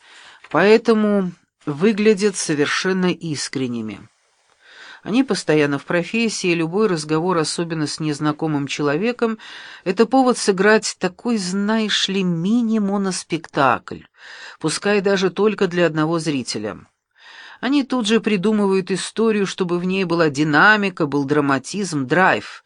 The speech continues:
С удовольствием ее разыгрывают и свято верят в правдивость того, что говорят, как на сцене. И даже если не верят, им хватает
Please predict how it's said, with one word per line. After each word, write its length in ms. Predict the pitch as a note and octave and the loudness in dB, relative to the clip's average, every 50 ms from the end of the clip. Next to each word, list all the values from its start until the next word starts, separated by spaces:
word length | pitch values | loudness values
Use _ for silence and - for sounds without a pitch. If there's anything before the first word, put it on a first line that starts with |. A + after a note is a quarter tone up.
| - - - - - - - | -20 -20 -20 -20 -20 -20 -16
С 160 | - - - | -12 -6 -4
удовольствием 720 | F3+ E3+ E3 E3 E3+ G3 G#3+ F#3+ - - - F#3+ F3+ E3+ E3+ | -2 0 0 2 2 2 2 2 0 -2 0 0 0 2 0
ее 320 | D#3+ D#3+ E3 F3 E3+ E3 | 0 -2 0 0 0 2
разыгрывают 800 | D#3+ E3 E3 D3+ C#3+ E3 G#3+ G#3 E3+ D#3+ D#3 D3 D3 D3+ D3 D3 | 2 2 2 2 0 0 -2 -2 0 0 0 2 2 0 0 0
и 60 | D3 | -4
свято 440 | - - - D3+ F3 F#3+ F#3 F3+ D3 | -6 -6 -4 -2 0 0 0 0 0
верят 320 | D3+ D3 E3+ F3+ E3+ D3 - | 0 0 0 0 0 -2 -4
в 120 | - - | -8 -6
правдивость 680 | - C#3+ D3 D3 C#3+ C#3 D3 F#3 F#3+ D#3+ C#3+ - - - | -4 -2 -2 -2 -4 -4 -4 -2 0 0 -2 -4 -4 -4
того, 220 | C#3 C#3 D#3 F3 | -4 -4 -4 -4
что 240 | - - - D#3+ D3 | -6 -6 -6 -6 -4
говорят, 420 | C#3+ D3 C#3+ C#3+ D3 E3+ E3+ E3 | -2 -2 -2 0 0 0 -2 -2
как 220 | - - D#3 D3 - | -2 -4 -4 -2 -2
на 140 | D#3 D#3 | -4 -4
сцене. 560 | D3+ - - - - D3+ C3 G#2+ F#2+ - - _ _ - - - - - - - _ _ _ - | -4 -6 -8 -4 -4 -2 -2 -4 -6 -12 -18 _ _ -20 -20 -20 -20 -20 -20 -20 _ _ _ -12
И 60 | C3 | -8
даже 240 | D3+ E3+ F3+ F3 E3+ | -6 -6 -4 -4 -4
если 340 | E3+ F#3+ F3+ - - E3+ | -4 -4 -6 -6 -6 -6
не 240 | E3+ D#3+ D#3 D#3 D#3 | -4 -4 -4 -4 -4
верят, 540 | D3 D#3 D#3+ D3 A2 F2 - - - - - _ - - - - - _ | -2 -2 -2 -2 -2 -4 -8 -12 -18 -20 -20 _ -20 -20 -20 -20 -16 _
им 160 | - F3 F3 | -4 -4 -4
хватает 720 | D3+ - - D#3 D#3+ E3 D#3+ E3 - E3+ E3+ E3 D#3 D3+ - | -4 -4 -4 -2 0 0 0 0 -2 -2 0 -2 -2 -4 -8